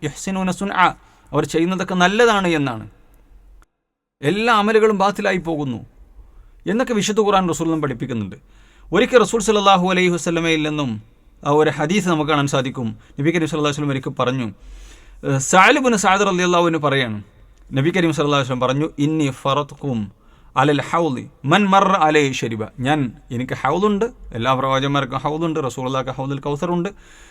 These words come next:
ആ ഹൗദിൻ്റെ അടുക്കൽ ഞാൻ നിൽക്കും, എൻ്റെ അടുക്കലൂടെ നടന്നു പോകുന്നവരൊക്കെ അതിൽ നിന്നും കുടിക്കും, ഞാൻ കൊടുക്കും, അത് റസൂലുള്ളാഹി സ്വല്ലല്ലാഹു അലൈഹി വസല്ലം കൊടുക്കുമ്പോൾ അവർ കുടിക്കും എന്നർത്ഥം. "മൻ ശരിബ ലം യൽമ അബദ", ആ ഹൗദുൽ കൗസർ ആരെയും കുടിച്ചിട്ടുണ്ടെങ്കിൽ പിന്നെ ദാഹിക്കുന്ന പ്രശ്നമില്ല. അഥവാ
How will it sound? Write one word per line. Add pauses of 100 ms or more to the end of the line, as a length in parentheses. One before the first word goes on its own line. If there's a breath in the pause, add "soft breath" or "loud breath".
(220 soft breath)
ആ
ഹൗദിൻ്റെ
അടുക്കൽ
ഞാൻ
നിൽക്കും, (480)
എൻ്റെ
അടുക്കലൂടെ (240)
നടന്നു
പോകുന്നവരൊക്കെ
അതിൽ
നിന്നും
കുടിക്കും, (500)
ഞാൻ
കൊടുക്കും,
അത്
റസൂലുള്ളാഹി
സ്വല്ലല്ലാഹു
അലൈഹി
വസല്ലം
കൊടുക്കുമ്പോൾ
അവർ
കുടിക്കും
എന്നർത്ഥം. (380 soft breath)
"മൻ
ശരിബ
ലം
യൽമ (140)
അബദ", (200)
ആ
ഹൗദുൽ (160)
കൗസർ
ആരെയും
കുടിച്ചിട്ടുണ്ടെങ്കിൽ
പിന്നെ
ദാഹിക്കുന്ന
പ്രശ്നമില്ല. (880 soft breath)
അഥവാ